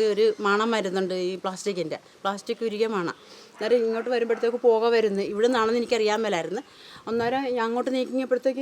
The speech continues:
ഇതിൻ്റെ ഇടയിൽ കൂടെ ഈ പ്ല-, ഈ ഹോസ്പിറ്റൽ, ഈ ഹോസ്പിറ്റാസിൻ്റെ ഇടയിൽ കൂടെ ഇങ്ങനെ മേലോട്ട് കുതിച്ച് വരുന്നു പുക. പുക കൊണ്ട് "അയ്യോ, പുക വരുന്നില്ല" എന്നും പറഞ്ഞ് ഞാൻ ഇങ്ങനെ ഓടി വന്ന് അടുക്കളയുടെ വാതിൽക്ക് വന്നപ്പോഴത്തേക്ക് ഇങ്ങനെ തീ അവിടുന്ന് പോ-, പിന്നെ ഈ ജ-, ഞാൻ ആ അടുക്കളയുടെ വാതിൽ ഇങ്ങനെ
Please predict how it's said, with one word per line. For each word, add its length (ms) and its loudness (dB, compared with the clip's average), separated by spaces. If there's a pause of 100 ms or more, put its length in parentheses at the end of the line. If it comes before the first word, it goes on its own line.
ഇതിൻ്റെ 220 -2
ഇടയിൽ 200 -4
കൂടെ 120 4
ഈ 80 2
പ്ല-, 200 -2
ഈ 20 2 (160)
ഹോസ്പിറ്റൽ, 400 -4 (140)
ഈ 40 -6 (180)
ഹോസ്പിറ്റാസിൻ്റെ 680 -4
ഇടയിൽ 300 -4
കൂടെ 160 -2
ഇങ്ങനെ 200 -6 (560)
മേലോട്ട് 640 4
കുതിച്ച് 380 -2
വരുന്നു 260 -4 (160)
പുക. 160 -4 (460)
പുക 200 2
കൊണ്ട് 200 0
"അയ്യോ, 260 0
പുക 120 -4 (120)
വരുന്നില്ല" 380 0
എന്നും 180 -2
പറഞ്ഞ് 220 -2
ഞാൻ 140 -4
ഇങ്ങനെ 240 -6
ഓടി 180 -2
വന്ന് 180 -6
അടുക്കളയുടെ 420 -6
വാതിൽക്ക് 340 -6
വന്നപ്പോഴത്തേക്ക് 500 -8 (580)
ഇങ്ങനെ 260 0
തീ 80 2 (160)
അവിടുന്ന് 320 4
പോ-, 140 4
പിന്നെ 240 0 (340)
ഈ 240 -2
ജ-, 220 4
ഞാൻ 160 -2 (140)
ആ 20 0 (320)
അടുക്കളയുടെ 400 0
വാതിൽ 260 -2
ഇങ്ങനെ 180 -6